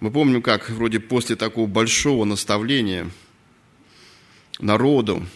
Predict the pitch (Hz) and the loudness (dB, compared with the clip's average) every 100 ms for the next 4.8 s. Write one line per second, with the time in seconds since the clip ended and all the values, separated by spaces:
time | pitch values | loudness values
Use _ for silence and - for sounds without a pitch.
0 | - _ _ - 95 - 147 123 107 101 | -20 _ _ -12 -8 -2 -2 -2 -6 -4
1 | 101 - 143 139 101 95 101 120 120 - | -4 -2 -2 -4 -4 -2 -2 -2 -4 -10
2 | 98 101 104 92 90 - 101 98 92 85 | -10 -8 -8 -10 -12 -4 0 2 0 -4
3 | - 90 110 107 117 113 113 110 - 95 | -8 -6 -6 -4 0 2 2 0 -6 -8
4 | 95 90 87 90 92 92 - | -8 -8 -6 -6 -6 -8 -12